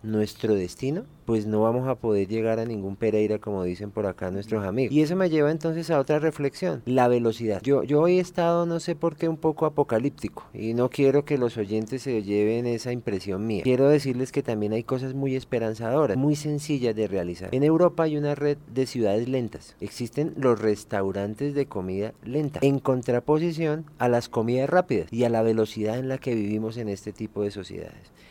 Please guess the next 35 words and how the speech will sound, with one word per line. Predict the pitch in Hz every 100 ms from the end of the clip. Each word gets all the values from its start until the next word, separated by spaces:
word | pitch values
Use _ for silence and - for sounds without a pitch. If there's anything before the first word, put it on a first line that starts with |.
| -
La | 117 123
velocidad | 127 123 123 127 127
es | 143
justamente | 143 185 175 175 170 170 175 214
la | 123
que | - 127
ha |
llevado | 127 147 143 135 143 -
a | 120
la, | 117 107
a | - 117
la | 107 104
situación | - 123 117 107 113 107
de | 113 123
deterioro | 113 135 131 107 107 104 113
social | 113 117 113 98
en | 107
la | 110
cual | - 95
nosotros | 101 104 104 107
estamos. | 98 92 85 - - - - - -
Que | 127
de-, | 117 120
vivimos | 135 139 151 170 185
en | 160
un | 147
tiempo | 151 151 147 165
que | 160 139
no |
existe, | 123 - 175 170 - 220 -
deseando | 127 123 127 113 135 147
cosas | 147 156 143 147 - - -
que | 131
no | 123 127
tenemos | 151 156 170 190 -